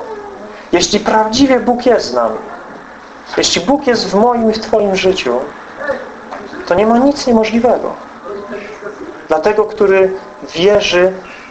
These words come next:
w Boga, który wszystko może,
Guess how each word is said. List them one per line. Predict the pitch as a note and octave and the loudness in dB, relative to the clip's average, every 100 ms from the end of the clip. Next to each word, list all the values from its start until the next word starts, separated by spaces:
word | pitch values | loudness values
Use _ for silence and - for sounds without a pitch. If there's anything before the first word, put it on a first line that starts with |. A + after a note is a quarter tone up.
| - G#3+ | -20 -14
w | A#3 - C#3+ C#3 - | -12 -8 -6 -4 0
Boga, | G3 E3 C3+ B2+ C#3+ - - - | 2 2 0 0 -4 -8 -18 -12
który | - D3+ D#3 | 0 2 2
wszystko | - - F#3+ - G3+ | 2 0 -2 0 2
może, | G3+ C#3+ - | 2 2 0